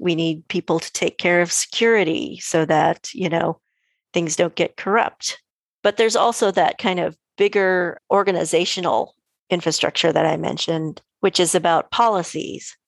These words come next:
and maintaining some strategic goals over time and supporting strategic goals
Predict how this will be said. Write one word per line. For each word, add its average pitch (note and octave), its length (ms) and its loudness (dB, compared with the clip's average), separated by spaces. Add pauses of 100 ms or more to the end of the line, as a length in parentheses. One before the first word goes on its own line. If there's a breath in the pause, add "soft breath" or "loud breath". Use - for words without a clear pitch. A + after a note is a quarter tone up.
(180)
and D#3+ 720 0 (600)
maintaining G#3+ 960 2 (180)
some F3+ 220 -2
strategic F#3 600 -4
goals E3+ 460 0
over E3+ 260 -2
time D#3+ 480 -4 (220)
and E3+ 380 0
supporting G#3 640 0 (200)
strategic - 600 -2
goals D#3+ 500 0